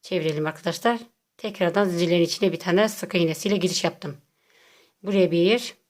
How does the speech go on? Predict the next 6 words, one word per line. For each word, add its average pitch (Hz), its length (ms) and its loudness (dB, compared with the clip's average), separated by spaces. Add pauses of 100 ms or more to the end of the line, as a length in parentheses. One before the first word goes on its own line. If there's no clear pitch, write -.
(120)
iki, 196 720 -2
üç, - 280 -10
dört, 180 400 -2
beş 175 500 2 (2500)
ilmek 175 320 0
yapacağız. - 600 -2